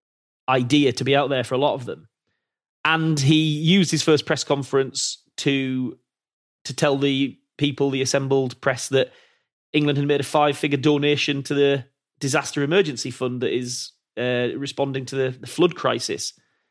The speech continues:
in Pakistan. He got a round of applause in the room. So, uh, on a,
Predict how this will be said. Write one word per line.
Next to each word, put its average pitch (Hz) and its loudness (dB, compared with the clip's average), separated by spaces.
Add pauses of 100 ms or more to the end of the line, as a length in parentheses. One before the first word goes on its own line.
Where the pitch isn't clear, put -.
(160)
in 123 0
Pakistan. 123 0 (220)
He 151 -6
got 165 4
a 151 4
round 170 2
of 139 0
applause 147 2
in 139 -2
the 131 -2
room. 135 -2 (920)
So, 139 6
uh, - -2
on 147 2
a, 139 2